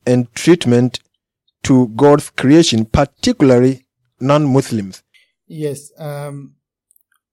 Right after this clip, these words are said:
Speaker 2: there is many sayings of the founder of Islam, Prophet Muhammad, peace and blessings of
Speaker 1: Sallallahu
Speaker 2: Allah
Speaker 1: Alaihi
Speaker 2: be
Speaker 1: Wasallam.
Speaker 2: upon him. And then there are, his entire life is basically, you know, um, uh,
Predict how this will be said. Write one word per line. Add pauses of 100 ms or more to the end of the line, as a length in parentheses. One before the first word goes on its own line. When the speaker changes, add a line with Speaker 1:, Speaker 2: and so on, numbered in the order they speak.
(400)
Speaker 2:
there
is
many
sayings (100)
of
the
founder
of
Islam, (260)
Prophet
Muhammad,
peace
and
blessings
of
Speaker 1:
Sallallahu
Speaker 2:
Allah
Speaker 1:
Alaihi
Speaker 2:
be
Speaker 1:
Wasallam.
Speaker 2:
upon
him. (540)
And
then
there
are,
his
entire
life
is
basically,
you
know,
um, (580)
uh,